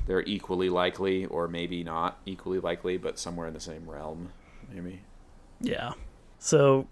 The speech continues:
Speaker 2: yeah, it's gotta be, gotta be similar range, and, uh, yeah, and they probably can't measure it with, uh, the memory loss because anyone who tried,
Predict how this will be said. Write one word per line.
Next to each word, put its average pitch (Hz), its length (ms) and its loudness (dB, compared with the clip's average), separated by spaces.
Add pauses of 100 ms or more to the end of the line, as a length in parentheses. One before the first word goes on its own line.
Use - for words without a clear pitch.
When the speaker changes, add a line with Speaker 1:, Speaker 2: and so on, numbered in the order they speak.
Speaker 2:
yeah, 127 180 2
it's 123 100 2
gotta 151 200 6
be, 117 140 2
gotta 151 200 6
be 113 80 2
similar 110 360 -2
range, 107 520 -6
and, 107 420 -4 (280)
uh, - 520 -2 (1300)
yeah, 151 260 4 (240)
and 143 120 6
they 143 80 10
probably 160 240 10
can't 143 240 6
measure 131 360 6
it 120 160 0
with, 127 300 0
uh, 123 200 6
the 135 120 0
memory 127 280 2
loss 113 240 0
because 131 280 -2
anyone 123 280 0
who 123 80 0
tried, 123 340 4